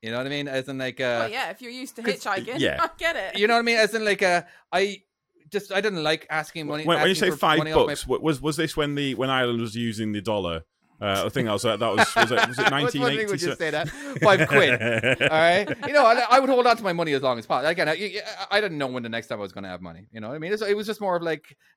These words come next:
Speaker 1: "Hey, let's not waste it on this when I could, you know, buy a couple of drinks later on instead."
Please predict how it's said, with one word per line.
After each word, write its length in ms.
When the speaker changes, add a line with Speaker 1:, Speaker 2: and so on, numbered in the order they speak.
Speaker 1:
"Hey, 140
let's 240
not 240
waste 280
it 80
on 140
this 260
when 120
I 40
could, 180
you 80
know, 240
buy 100
a 60
couple 200
of 60
drinks 240
later 220
on 260
instead." 340